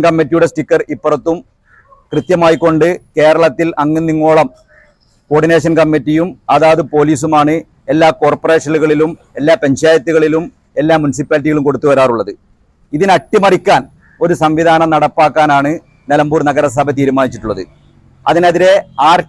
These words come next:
ടി എ കോടതിയിൽ ഞങ്ങൾ കേസിന് പോയി. ദാ ഇ ഡി മത്തായി എന്ന് പറയുന്ന എ ടി സിയുടെ നേതാവായിരുന്നു കേസിന് പോയിരുന്നത്.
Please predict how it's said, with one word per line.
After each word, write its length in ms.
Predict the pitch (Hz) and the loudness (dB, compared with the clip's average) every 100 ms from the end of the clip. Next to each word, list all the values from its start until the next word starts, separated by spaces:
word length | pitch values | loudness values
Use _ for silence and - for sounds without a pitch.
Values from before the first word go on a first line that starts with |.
| - | -2
ടി 100 | 208 | 0
എ 20 | 196 | 2
കോടതിയിൽ 380 | 175 160 156 123 - _ _ _ _ _ _ _ _ _ _ _ - | 0 2 0 -2 -4 _ _ _ _ _ _ _ _ _ _ _ -4
ഞങ്ങൾ 200 | 165 165 - | 0 0 0
കേസിന് 320 | 165 143 165 151 | 0 0 0 2
പോയി. 180 | 156 190 - - - - - 151 | 0 0 -6 -20 -20 -20 -8 0
ദാ 80 | 151 - 151 | 2 2 0
ഇ 20 | 165 | 2
ഡി 80 | 175 | 2
മത്തായി 320 | 165 156 170 165 | 0 0 2 2
എന്ന് 100 | 165 | 2
പറയുന്ന 320 | 160 156 151 160 170 - | 0 2 2 2 0 -2
എ 20 | 147 - | -4 -2
ടി 120 | 160 | -4
സിയുടെ 160 | 135 156 | -2 0
നേതാവായിരുന്നു 640 | 156 151 151 151 147 147 151 170 _ | 0 2 2 2 0 -2 -4 -8 _
കേസിന് 300 | 147 135 147 147 | -6 -4 -4 -2
പോയിരുന്നത്. 400 | 143 139 139 | -2 -2 -4